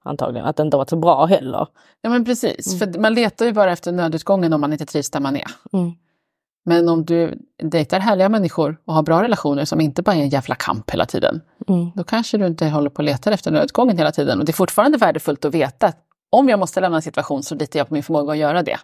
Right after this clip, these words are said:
Speaker 1: Mm.
Speaker 2: Men det ska inte vara så dåligt att du måste hålla koll på det hela tiden. Då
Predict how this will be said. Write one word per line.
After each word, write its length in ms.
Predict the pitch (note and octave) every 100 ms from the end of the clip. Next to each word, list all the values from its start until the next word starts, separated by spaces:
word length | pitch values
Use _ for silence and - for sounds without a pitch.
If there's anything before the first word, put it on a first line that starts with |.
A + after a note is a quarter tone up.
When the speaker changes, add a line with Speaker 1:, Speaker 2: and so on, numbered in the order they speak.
| _ _ F#3
Speaker 1:
Mm. 200 | F#3 F3+ _ _ _ _ _ _ -
Speaker 2:
Men 220 | F3 F3+
det 80 | D#3+
ska 160 | - E3+
inte 120 | E3
vara 100 | F3+
så 100 | E3
dåligt 340 | E3+ D#3 D#3+
att 100 | D#3
du 60 | E3+
måste 180 | C#3 D3+
hålla 100 | D3
koll 180 | G#3+
på 80 | D#3
det 80 | D#3+
hela 240 | D3+ C3+ -
tiden. 320 | - - D#3+ -
Då 340 | E3 D3+